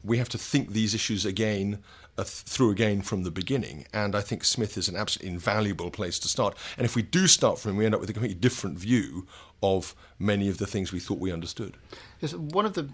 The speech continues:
Speaker 2: things that, uh, you know, really strikes one about your book on Smith is that we, you know, as you say, The Wealth of Nations is the great touchstone, and it's the book that, that, you know, is always quoted and cited, and, you know, people who've read some Smith have always read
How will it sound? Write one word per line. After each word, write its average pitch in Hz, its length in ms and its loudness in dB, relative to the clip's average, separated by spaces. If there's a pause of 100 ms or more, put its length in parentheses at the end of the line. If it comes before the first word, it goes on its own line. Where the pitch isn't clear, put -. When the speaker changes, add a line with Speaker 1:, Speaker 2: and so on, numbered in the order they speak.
Speaker 2:
things 120 220 2
that, 113 80 -4
uh, 120 80 0
you 131 300 -4
know, 113 80 4
really 113 180 4
strikes - 340 2
one 104 100 -6
about 98 280 -2
your 104 260 -8 (400)
book 98 140 -4
on 90 60 -8
Smith 92 180 -6
is 90 100 -8
that 107 120 -8
we, 107 220 -6 (1080)
you 131 60 -4
know, 110 60 2
as 92 140 2
you 107 60 4
say, 101 200 8
The 101 100 -4
Wealth 131 240 10
of 104 60 0
Nations 95 500 2
is 92 240 -4
the 92 140 -2
great 87 240 -6
touchstone, 139 520 4
and 98 120 0
it's - 140 -8
the 90 100 -14
book 98 260 0
that, 87 220 -6 (800)
that, 104 180 2 (220)
you - 240 -8
know, 98 80 -2
is 110 120 -4
always 98 240 0
quoted 170 480 4
and 95 160 -4
cited, 123 440 0
and, 104 100 -6
you 101 60 -4
know, 98 160 -4
people 101 260 0
who've 95 160 -2
read 107 200 2
some 180 200 6
Smith 131 300 2
have 107 120 -2
always 107 280 -2
read 92 180 -2